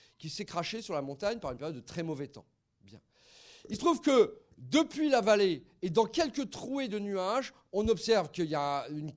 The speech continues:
carlingue d'avion qui s'est, et on observe qu'il y a du mouvement, il y a des gens vivants. Donc, on ne peut pas envoyer les hélicos, il y a mauvais temps, et cetera.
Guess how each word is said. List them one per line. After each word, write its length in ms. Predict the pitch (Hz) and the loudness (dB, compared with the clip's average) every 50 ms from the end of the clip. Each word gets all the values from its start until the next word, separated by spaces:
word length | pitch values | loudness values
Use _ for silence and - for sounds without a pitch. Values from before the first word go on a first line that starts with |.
| _ _ - | _ _ -8
carlingue 460 | - 170 147 175 180 180 175 175 165 | -8 -6 -4 -4 -4 -2 -4 -4 -4
d'avion 460 | 151 165 156 147 156 180 180 180 170 | -2 -4 -4 -2 -2 -2 -2 -2 -4
qui 220 | 143 - 143 143 131 | -6 -10 -12 -12 -12
s'est, 240 | - - 139 135 - _ _ _ _ | -10 -10 -12 -12 -14 _ _ _ _
et 100 | - 202 | -8 -8
on 280 | 185 175 170 170 165 175 | -6 -6 -6 -8 -8 -10
observe 320 | 165 - - 240 226 180 | -10 -10 -10 -12 -12 -12
qu'il 180 | _ - 165 151 | _ -8 -8 -6
y 40 | 156 | -8
a 40 | 147 | -8
du 140 | 151 196 | -8 -10
mouvement, 520 | 185 170 165 190 180 147 147 160 185 185 _ - | -10 -8 -8 -10 -10 -10 -10 -10 -12 -12 _ -20
il 40 | |
y 20 | 110 | -18
a 20 | 117 | -14
des 140 | 117 123 | -12 -12
gens 260 | 127 127 147 185 196 - 95 | -10 -8 -10 -10 -10 -12 -12
vivants. 340 | 123 160 170 139 113 - _ _ _ _ _ _ _ _ - _ _ _ _ _ _ _ _ _ _ _ _ _ - | -10 -10 -10 -10 -12 -16 _ _ _ _ _ _ _ _ -20 _ _ _ _ _ _ _ _ _ _ _ _ _ -2
Donc, 320 | 151 294 339 320 226 - 185 - _ _ - | 0 0 0 0 -2 -8 -16 -18 _ _ -12
on 60 | - | -10
ne 60 | 170 151 | -8 -6
peut 100 | 214 185 | -4 -4
pas 100 | 214 220 | -2 -2
envoyer 180 | 196 202 196 | 0 0 0
les 200 | 190 190 165 170 | 0 -2 -4 -4
hélicos, 360 | 185 185 185 190 220 220 214 | -6 -8 -8 -6 -6 -4 -4
il 40 | 208 | -2
y 40 | 180 | -4
a 40 | 165 | -4
mauvais 280 | 165 180 165 170 180 | -4 -4 -4 -4 -6
temps, 240 | 175 - 196 185 175 | -6 -4 -6 -6 -6
et 80 | 160 143 | -6 -8
cetera. 400 | - 151 135 165 175 208 240 | -10 -10 -6 -2 0 0 0